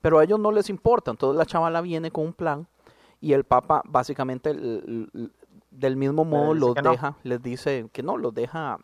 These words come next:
Speaker 1: eh, callados. Y les da, me, me es interesante aquí los ejemplos que él da. Porque él dice, "¿Qué tienen en común los mejores artistas del momento?". Y habla de Daft Punk, habla de Bansky,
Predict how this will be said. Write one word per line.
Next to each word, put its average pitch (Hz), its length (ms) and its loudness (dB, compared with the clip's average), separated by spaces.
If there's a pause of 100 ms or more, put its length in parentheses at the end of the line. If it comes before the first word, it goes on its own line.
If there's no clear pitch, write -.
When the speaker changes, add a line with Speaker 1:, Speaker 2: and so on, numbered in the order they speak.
(100)
Speaker 1:
eh, 107 160 -12
callados. 156 500 -8 (420)
Y 131 100 -6
les 127 300 -2
da, 143 260 2
me, 151 220 -6
me 170 240 -2
es 196 160 -4
interesante 190 760 -4
aquí 196 220 -14
los 196 280 -4
ejemplos 165 600 -6
que 160 120 -10
él 147 120 -8
da. 156 220 -4 (500)
Porque 151 260 0
él 156 100 4
dice, 175 300 -6
"¿Qué 175 140 -8
tienen 226 360 -8
en 190 120 -6
común 165 480 -6
los 196 140 -2
mejores 156 580 -2
artistas 160 560 -8
del 156 120 -6
momento?". 131 440 -6
Y 113 80 -4
habla 143 260 -2
de 123 140 -2
Daft 123 340 -2
Punk, 160 380 -2 (680)
habla 127 320 2
de 135 140 0
Bansky, 175 800 -2